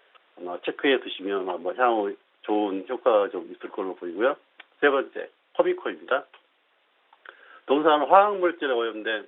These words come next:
반도체 장비 부품을 세정하는 서비스, 코팅 사업 등을 영위하는데, 반도체가 미세화될수록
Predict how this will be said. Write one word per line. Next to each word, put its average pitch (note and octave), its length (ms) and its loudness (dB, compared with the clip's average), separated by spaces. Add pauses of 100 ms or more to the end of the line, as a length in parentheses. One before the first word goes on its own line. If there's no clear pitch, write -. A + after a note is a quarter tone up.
반도체 B2+ 440 -8
장비 G#2 400 -10
부품을 G2 640 -10 (160)
세정하는 B2+ 640 -2
서비스, F2+ 300 -6 (260)
코팅 C3 560 -2
사업 G2+ 340 2
등을 F2 240 -10
영위하는데, F2+ 640 -4 (640)
반도체가 D3+ 840 4
미세화될수록 G#2+ 1160 -2